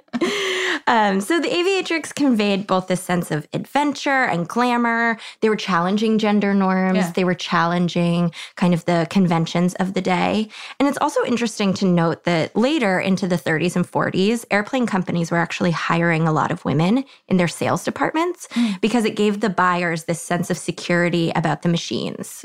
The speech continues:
Speaker 2: Mm-hmm.
Speaker 1: Kind of a, if women felt comfortable flying in a plane, then it must be safe.
Speaker 2: Right. So, so outside of some of these social expectations or gender norms that they were kind of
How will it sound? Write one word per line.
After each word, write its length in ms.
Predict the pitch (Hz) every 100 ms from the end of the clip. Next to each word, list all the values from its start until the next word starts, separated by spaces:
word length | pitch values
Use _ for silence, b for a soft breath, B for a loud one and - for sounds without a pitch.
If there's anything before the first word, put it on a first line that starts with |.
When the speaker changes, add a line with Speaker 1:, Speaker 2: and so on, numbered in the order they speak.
| -
Speaker 2:
Mm-hmm. 160 | 214
Speaker 1:
Kind 160 | 214 170
of 120 | 165
a, 260 | 160 156 156 B B B
if 180 | 196 190
women 560 | 185 208 202 190 196
felt 240 | - 180 -
comfortable 380 | 180 160 175
flying 320 | 170 165 156 165
in 80 |
a 60 | 156
plane, 300 | - 165 160
then 120 | 160
it 100 | 160
must 420 | 160 160 - -
be 120 | - -
safe. 520 | - - - - - _ -
Speaker 2:
Right. 320 | 170 - - _ B B B _
So, 340 | - 370 330 320
so 280 | 349 320 -
outside 1040 | 403 605 - - - - 330 302 330 339
of 280 | - 240 220
some 200 | - 240
of 200 | 233 202
these 600 | 208 196 196 190 190 - - _ _
social 800 | - - - 240 294 - 190 -
expectations 1000 | 190 185 - - - 180 175 - 175 190
or 240 | 175 175 -
gender 440 | 185 202 208 202 180
norms 560 | 180 170 170 170 180
that 120 | 180 -
they 140 | 170
were 160 | 160 160
kind 240 | 165
of 80 | 160